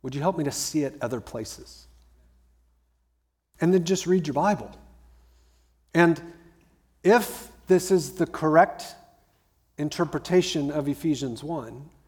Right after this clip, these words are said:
then you're gonna be finding it many other places. And if it's not, you won't. So I'll just encourage you to pray that kind of prayer and then move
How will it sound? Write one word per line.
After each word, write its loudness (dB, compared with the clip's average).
then 4
you're 4
gonna 4
be 4
finding 0
it -10
many 0
other -4
places. -10
And -2
if -4
it's -8
not, -8
you -2
won't. -6
So 2
I'll 4
just -2
encourage 2
you 2
to 2
pray 4
that 6
kind -4
of -8
prayer -6
and -6
then -8
move -4